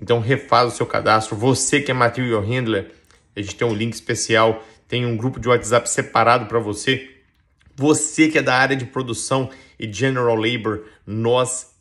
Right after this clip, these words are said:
temos um foco muito grande em vocês agora também.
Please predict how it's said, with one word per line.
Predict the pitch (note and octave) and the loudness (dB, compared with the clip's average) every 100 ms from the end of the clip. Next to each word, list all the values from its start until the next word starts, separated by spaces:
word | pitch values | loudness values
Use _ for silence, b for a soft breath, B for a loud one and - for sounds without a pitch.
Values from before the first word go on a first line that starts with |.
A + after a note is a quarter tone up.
| _ | _
temos | C3 B2 B2 A2 | -4 -2 -6 -8
um | A2 | -10
foco | - - A#2+ A#2+ | -6 -2 -2 -2
muito | C3 C3 | -6 -6
grande | A2+ A#2 A2+ | -4 -2 -2
em | |
vocês | B2 A#2+ A2+ - B2+ A2+ | -4 -4 -6 -4 -6 -2
agora | A2 G#2 A#2 | -2 0 0
também. | A#2 - C3+ A#2+ G#2+ A2+ | 0 -2 -2 2 2 0